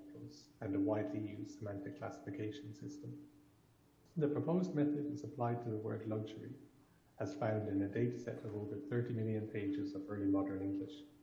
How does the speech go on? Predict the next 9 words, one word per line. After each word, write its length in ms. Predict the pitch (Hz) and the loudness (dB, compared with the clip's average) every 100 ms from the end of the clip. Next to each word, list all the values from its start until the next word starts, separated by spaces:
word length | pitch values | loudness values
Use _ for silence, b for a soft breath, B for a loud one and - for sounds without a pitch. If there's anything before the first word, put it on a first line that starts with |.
| - - - - - | -20 -20 -20 -20 -10
to 60 | 120 | -10
trace 400 | - 139 143 - | 0 4 4 4
the 140 | 104 | 2
evolution 520 | 110 117 127 - 120 - | 4 4 4 2 -2 -2
in 80 | 113 | -4
its 200 | 110 - | -4 -2
meaning 300 | 120 110 107 | 0 2 0
over 160 | 98 98 98 | 0 -2 -4
time 220 | 101 110 | -4 -4